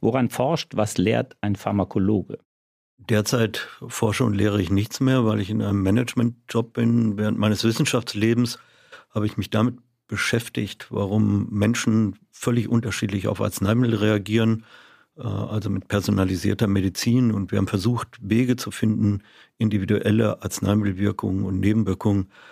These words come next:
Speaker 2: auf der Basis von erblichen und anderen Faktoren vorherzusagen.
Speaker 1: Jetzt steht ja in Ihrer Biografie, Sie sind Pharmazeut und Pharmakologe.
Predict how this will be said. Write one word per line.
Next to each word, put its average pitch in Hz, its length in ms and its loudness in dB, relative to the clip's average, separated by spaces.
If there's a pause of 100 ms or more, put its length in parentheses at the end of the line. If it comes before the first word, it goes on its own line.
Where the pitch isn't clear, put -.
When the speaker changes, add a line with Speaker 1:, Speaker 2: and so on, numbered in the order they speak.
(160)
Speaker 2:
auf - 160 -6
der 98 100 -2
Basis 95 380 0
von 95 240 -4
erblichen 98 440 0
und 92 140 -2
anderen 95 260 2
Faktoren 90 500 -4
vorherzusagen. 85 720 -4 (720)
Speaker 1:
Jetzt - 180 -4
steht 147 260 -4
ja - 80 0
in - 80 0
Ihrer 113 220 2
Biografie, 123 600 0
Sie 127 100 -2
sind 131 200 2
Pharmazeut 113 720 0
und 120 100 -4
Pharmakologe. 104 880 0